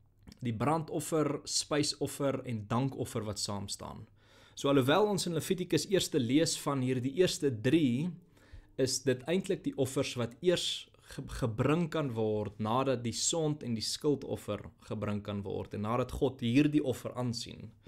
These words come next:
So die prinsip daar agter is dat as, as daar 'n onreinheid in jou heers, dan verwag God dat hierdie onreinheid eers hanteer moet word in die vorm van 'n sondoffer en 'n skuldoffer,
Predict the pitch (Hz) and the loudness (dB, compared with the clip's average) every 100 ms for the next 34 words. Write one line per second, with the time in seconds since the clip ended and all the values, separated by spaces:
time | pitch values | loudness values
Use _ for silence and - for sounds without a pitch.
0 | - _ _ - - _ _ _ _ - | -20 _ _ -20 -20 _ _ _ _ 0
1 | 139 135 147 135 226 165 165 151 160 - | 2 4 2 0 -2 0 0 2 -2 0
2 | 151 135 - 135 - 143 - - 143 - | 0 0 -2 -6 -2 -2 -2 -2 -4 0
3 | 135 131 131 127 117 127 156 160 151 143 | 0 0 0 -2 -2 -2 0 -2 0 -2
4 | 131 113 107 113 117 - - 113 107 110 | 0 -2 -2 -2 -2 -8 -6 -6 -4 -8
5 | - 113 101 123 135 - 135 - - - | -6 -8 -2 -2 -2 -2 -2 -2 -18 -14
6 | 120 120 117 110 139 147 131 117 104 120 | -6 -4 -4 -2 0 0 0 -2 -2 0
7 | 127 123 151 127 - - - - - 120 | -2 -2 2 2 2 -10 -16 -20 -8 -4
8 | 120 - 196 196 175 151 - 117 113 117 | -4 -4 2 4 4 2 2 6 6 4
9 | 123 117 107 - 165 143 135 - 135 120 | 0 -4 -6 -2 0 2 0 -4 -4 -4
10 | 117 120 - 151 131 123 123 120 113 110 | -4 -6 -2 -2 -2 -4 -4 -4 -2 -4
11 | - 143 135 127 - 120 110 | -2 0 0 -2 -4 -4 -4